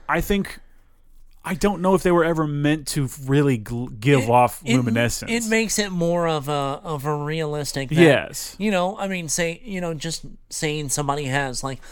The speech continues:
Speaker 2: liver problems, their eyes are yellowish or
Speaker 1: Yes.
Speaker 2: jaundice or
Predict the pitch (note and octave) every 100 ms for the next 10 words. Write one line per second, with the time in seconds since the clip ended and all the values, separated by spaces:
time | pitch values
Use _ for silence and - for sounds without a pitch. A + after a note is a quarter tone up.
0 | - - - D3+ E3 C#3+ B2 C3 C3+ C#3
1 | B2+ D3 B2+ C#3 C#3+ C#3 - - E3 D3+
2 | C#3+ D#3 D#3 D3 C#3 C3 B2+ A#2+ G#2 C3+
3 | E3+ F3+ F3 D#3 D3 - C#3+